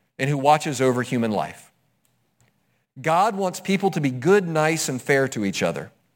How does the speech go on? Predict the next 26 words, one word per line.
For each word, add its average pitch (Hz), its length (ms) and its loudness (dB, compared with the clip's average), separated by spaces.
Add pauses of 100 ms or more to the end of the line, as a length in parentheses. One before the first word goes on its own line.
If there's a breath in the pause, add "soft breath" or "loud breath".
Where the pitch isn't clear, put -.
(380)
is 117 180 0
taught 170 300 -2
in 180 100 -8
the 165 60 -6
Bible 101 500 0 (420)
and 254 280 -2
by 180 160 0
most 156 260 -2
world 135 220 2
religions. 104 580 -4 (1700 loud breath)
Three, 170 280 2
the 135 100 -6
central 233 460 0
goal 175 380 0
of 147 100 -8
life 131 360 2
is 120 120 -4
to 131 100 -2
be 117 140 0
happy 110 500 0 (300)
and 127 100 2
to 123 80 0
feel 120 220 2
good 117 220 0
about 104 260 0
oneself. 92 640 -4